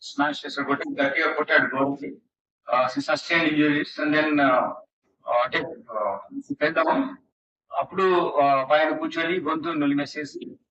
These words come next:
ఆవిడ చంపడం జరిగింది. ఇది ఎలా మనకు తెలిసిందంటే ఈ చెప్పిన, ఈ జరిగిన విషయాలన్నీ కూడా తర్వాత తీసుకెళ్లి నది, అక్కడ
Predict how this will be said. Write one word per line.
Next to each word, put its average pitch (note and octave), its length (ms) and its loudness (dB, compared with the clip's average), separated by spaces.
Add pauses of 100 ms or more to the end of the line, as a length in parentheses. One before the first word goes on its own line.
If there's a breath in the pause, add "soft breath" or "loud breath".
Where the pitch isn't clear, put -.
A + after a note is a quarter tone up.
(520)
ఆవిడ C3+ 220 0
చంపడం C#3+ 360 6
జరిగింది. A2+ 420 -2 (1700)
ఇది E3+ 140 0
ఎలా F#3+ 240 4
మనకు E3 600 0 (200)
తెలిసిందంటే D4 480 -2
ఈ - 140 -6 (100)
చెప్పిన, - 260 -2
ఈ E3+ 220 0
జరిగిన F3 320 2
విషయాలన్నీ F3 680 4
కూడా - 160 -2 (340)
తర్వాత D3+ 280 4
తీసుకెళ్లి D3+ 600 -6 (320)
నది, C#3+ 480 0
అక్కడ C#3+ 280 -2